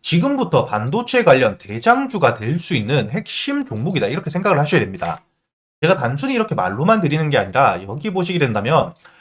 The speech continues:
이 미래산업에 대해서 이 분기까지의 예정 매출들 제가 모두 관계자 통해서 확인을 하고 있고요. 핵심 계약 일정들까지 관계자 통해서 확인을 하고 있습니다. 이렇게 확인된 내용들을 토대로 이번 사월 달에 발표될 중요 공시가 있는데, 연달아 터질 기사까지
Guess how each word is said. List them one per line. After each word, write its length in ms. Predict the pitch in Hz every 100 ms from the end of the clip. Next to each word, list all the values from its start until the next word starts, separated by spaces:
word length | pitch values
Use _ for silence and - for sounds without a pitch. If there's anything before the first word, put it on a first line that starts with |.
| _
이 100 | 165
미래산업에 640 | 113 110 214 233 254 214 123
대해서 360 | 98 98 85 -
이 140 | 110
분기까지의 840 | 147 226 247 247 139 120 160 117 101
예정 420 | 98 95 226 208
매출들 540 | 135 - 190 104 95
제가 200 | - 131
모두 260 | 139 113 196
관계자 380 | - 131 175 127
통해서 280 | 139 123 120
확인을 320 | 202 226 180
하고 180 | 180 139
있고요. 420 | - 165 151 95 _ _ _ 247
핵심 300 | 233 247 -
계약 340 | 104 113 180
일정들까지 640 | 247 277 254 - 92 78 -
관계자 600 | - 113 170 196 151 -
통해서 320 | 107 95 98
확인을 300 | 180 185 135
하고 160 | 151 92
있습니다. 460 | - 104 85 - _ _
이렇게 240 | 233 262 185
확인된 560 | 220 233 247 214 202
내용들을 560 | 127 107 135 180 196 175
토대로 400 | 170 147 107 92
이번 280 | 101 139 139
사월 520 | - 110 151 240 -
달에 260 | 285 269
발표될 500 | 165 104 - 98 87
중요 400 | - 104 107 165
공시가 500 | 160 107 160 170 185
있는데, 420 | 110 98 151 113 92
연달아 360 | 95 143 160
터질 280 | 156 135 101
기사까지 560 | - - 240 147 180